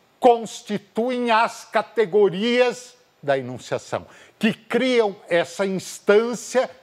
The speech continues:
que recebe o nome de enunciação, esse domínio que recebe o nome de enunciação.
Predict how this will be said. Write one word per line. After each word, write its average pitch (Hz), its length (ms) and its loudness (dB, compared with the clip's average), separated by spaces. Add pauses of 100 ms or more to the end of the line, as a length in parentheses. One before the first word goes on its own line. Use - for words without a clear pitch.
(180)
que 175 100 -4
recebe 139 600 -2
o 135 40 -6
nome 123 300 -4
de 117 100 -2
enunciação, 127 600 -6 (100)
esse 185 320 0
domínio 208 840 -2 (300)
que - 120 -4
recebe 135 520 -4
o 131 40 -2
nome 123 260 -4
de 123 80 -4
enunciação. 123 580 -8